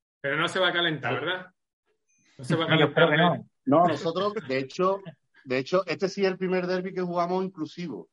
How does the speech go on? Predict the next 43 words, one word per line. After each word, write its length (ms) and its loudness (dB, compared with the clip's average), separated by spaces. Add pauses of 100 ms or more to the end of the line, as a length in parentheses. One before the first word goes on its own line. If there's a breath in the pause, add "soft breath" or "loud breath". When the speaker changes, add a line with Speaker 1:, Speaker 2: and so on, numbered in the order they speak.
(840)
Speaker 3:
Eh, 580 2
ya 200 2
hemos 180 0
jugado 320 0
dos 180 -6
derbis 300 -6
con 160 -4
ellos 340 -6 (140)
y 580 -4 (460)
la 180 4
verdad 280 2
que 120 -8
sí, 280 -6
la 200 -4
verdad 220 -2
que 80 -2
ellos 220 -2
sí 100 -4
lo 120 0
viven 240 0
con 160 -4
mucha 200 -4
intensidad, 640 -2
sobre 180 -4
todo 100 -4
el 60 -8
primero, 460 -2
me 160 -6
recuerdo 360 -4
el 100 0
primero, 480 0 (420)
que 120 -2
fuera 260 0
la 120 2
primera 300 -4
vez 120 -2
que 60 -8
se 100 -14
jugaba 200 -2
un 100 -4
derbi 760 -4
de 480 -6
Genuí, 420 0